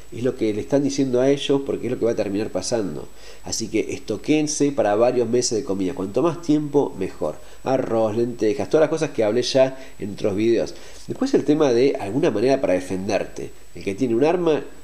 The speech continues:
ya perfecto, son temas que hablamos un montón de veces en el, en el canal.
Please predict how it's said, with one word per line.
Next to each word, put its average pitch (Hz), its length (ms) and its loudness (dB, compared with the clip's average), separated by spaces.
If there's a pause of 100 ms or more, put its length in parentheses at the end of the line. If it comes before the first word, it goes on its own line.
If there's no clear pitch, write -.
ya 101 120 -6
perfecto, 123 520 0
son 104 220 -6 (140)
temas 120 240 0
que 104 80 -2
hablamos 110 300 0
un 110 80 -2
montón 107 280 -2
de 104 60 -2
veces 107 240 -4
en 101 100 -2
el, 98 200 -4
en 95 60 -6
el 98 120 -6
canal. 147 300 2